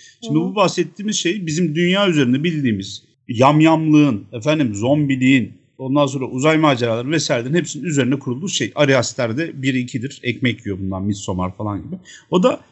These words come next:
Speaker 1: bilmediğiniz, size ait olmayan yabancı topraklardaki bir takım adetlerin şeyi. Ve hani, e, Cannibal Holocaust'u düşünün. Oradaki en büyük korku neydi Beril? Tam söylediğin gibi yabancı topraklarda kısılıp kalmışsın. Etrafın çevrilmiş
Speaker 2: Evet.
Speaker 1: vaziyette.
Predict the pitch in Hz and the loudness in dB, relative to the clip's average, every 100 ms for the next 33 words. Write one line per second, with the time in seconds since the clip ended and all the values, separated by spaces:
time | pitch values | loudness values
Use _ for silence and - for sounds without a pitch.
0 | _ 147 233 311 240 147 135 110 101 - | _ -2 2 6 6 8 6 6 0 -4
1 | 131 170 185 156 170 175 196 180 131 131 | -2 -2 0 2 2 0 0 2 4 4
2 | 131 156 175 196 180 143 131 113 127 117 | 4 4 2 -2 -2 0 -2 -2 0 0
3 | 113 113 240 214 131 175 180 147 202 214 | 0 -6 -10 -14 -6 -2 -2 -2 -4 -8
4 | - 135 127 135 139 139 165 131 107 _ | -2 0 2 0 0 2 4 2 -2 _
5 | _ _ _ - - 92 82 - _ _ | _ _ _ -8 -2 -2 -2 -10 _ _
6 | _ 143 180 - _ _ - 143 143 - | _ -2 -2 -4 _ _ -4 -2 -2 -6
7 | _ _ _ 127 135 131 175 175 147 123 | _ _ _ -10 -8 -2 0 2 2 2
8 | 120 117 110 - 101 98 - 120 233 - | 0 0 -2 -2 -10 -8 -6 -6 -8 -8
9 | 135 131 135 147 143 143 143 135 127 143 | -6 -4 0 2 2 2 -2 -6 -2 -2
10 | 135 107 - 123 - 165 - 120 104 98 | -2 -2 -6 -6 -4 -4 -2 -4 -4 -4
11 | 98 101 165 277 - 117 123 123 151 175 | -6 -6 -6 -8 -6 2 2 4 4 2
12 | 185 151 - 127 120 123 147 208 139 - | 0 0 0 -2 0 -2 -2 -6 -6 -6
13 | 196 180 151 165 147 110 113 127 123 151 | -6 -2 0 0 -4 -4 -4 -4 -6 -6
14 | - 214 101 - - - 180 170 - | 0 2 2 0 -6 -14 -12 -12 -12